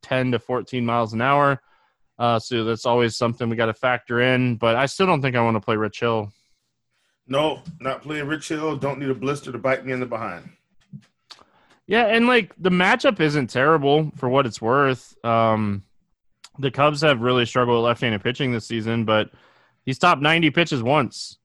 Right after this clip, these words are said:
Speaker 1: and that was his last time out. Um, so, like, if you think he's gonna go ninety pitches at seventy-six hundred against this team with the wind blowing in, sure.
Speaker 2: Yeah, I, I just think Rich Hill is,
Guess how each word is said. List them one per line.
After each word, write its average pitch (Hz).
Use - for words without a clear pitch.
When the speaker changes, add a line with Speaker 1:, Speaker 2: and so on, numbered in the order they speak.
Speaker 1:
and 117
that 127
was 131
his 120
last 131
time 123
out. 131
Um, 113
so, 120
like, 117
if 113
you 135
think 202
he's 185
gonna 175
go 160
ninety 151
pitches 139
at 135
seventy-six 147
hundred 135
against 120
this 120
team 131
with 120
the 104
wind 131
blowing 107
in, 113
sure. 120
Speaker 2:
Yeah, 160
I, 156
I 175
just 175
think 156
Rich 139
Hill 147
is, 120